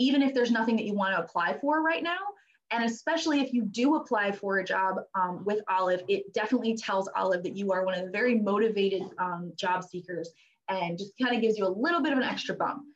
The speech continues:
Um, it's also a great place, it what kind of works for you, um, as your friend at the company, like I said, that kinda gives A I, or gives Olive A I a gr-, like, a great impression of you and is like, "Hey, this person's really interested."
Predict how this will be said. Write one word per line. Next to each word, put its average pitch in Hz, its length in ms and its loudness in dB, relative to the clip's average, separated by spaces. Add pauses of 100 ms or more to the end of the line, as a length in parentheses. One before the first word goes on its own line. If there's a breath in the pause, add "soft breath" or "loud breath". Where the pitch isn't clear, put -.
(240 loud breath)
Um, 202 220 0
it's 240 200 0
also 320 380 2
a 262 40 0
great 226 360 -2
place, 220 400 2
it 214 100 2
what 247 160 0
kind 285 140 0
of 247 80 2
works 247 180 2
for 247 140 -2
you, 214 420 4
um, 190 380 -2 (120)
as 190 200 -2
your 190 80 -4
friend 247 240 0
at 240 80 2
the 214 80 0
company, 196 260 0
like 180 160 -2
I 185 80 -2
said, 180 220 -2
that - 260 -2
kinda 180 240 -8
gives 196 320 2
A 185 160 2
I, 180 340 0
or 196 220 -2
gives 226 140 2
Olive 202 260 0
A 185 160 0
I 175 180 0
a 175 120 -4
gr-, 180 180 -6 (100)
like, 190 140 -4
a 180 80 -4
great 180 220 -2
impression 285 380 0
of 262 60 2
you 254 140 4
and 233 80 2
is 196 80 -2
like, 175 260 -2
"Hey, 320 300 0
this 254 160 2
person's 262 340 2
really 240 220 4
interested." - 480 -2